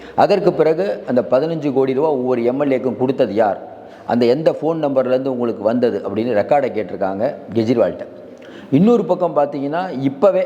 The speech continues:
ஒரு ஏழு எம் எல் ஏக்கள் ஃபோன் சுவிட்ச் ஆஃப் பண்ணிட்டாங்க. யாரு? ஆம் ஆத்மியோட எம் எல் ஏக்கள், இப்போ எலெக்ஷனில் நின்னவங்க.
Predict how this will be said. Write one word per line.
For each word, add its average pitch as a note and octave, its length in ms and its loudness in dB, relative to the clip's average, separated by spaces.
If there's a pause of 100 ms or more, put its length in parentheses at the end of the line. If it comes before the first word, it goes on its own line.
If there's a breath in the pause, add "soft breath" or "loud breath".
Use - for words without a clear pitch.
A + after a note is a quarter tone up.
(120)
ஒரு B2+ 280 0
ஏழு E3 300 2
எம் C3+ 200 2
எல் E3 160 2
ஏக்கள் D3+ 340 0 (100)
ஃபோன் D#3 140 2
சுவிட்ச் D3 300 -2
ஆஃப் C#3 180 2
பண்ணிட்டாங்க. F#2 360 -6 (300)
யாரு? C3 520 0 (260 loud breath)
ஆம் E3 200 2
ஆத்மியோட A#2+ 500 2
எம் A2+ 140 0
எல் - 20 2
ஏக்கள், A#2 260 -4
இப்போ - 360 0 (240)
எலெக்ஷனில் C3+ 480 0
நின்னவங்க. A#2 400 -2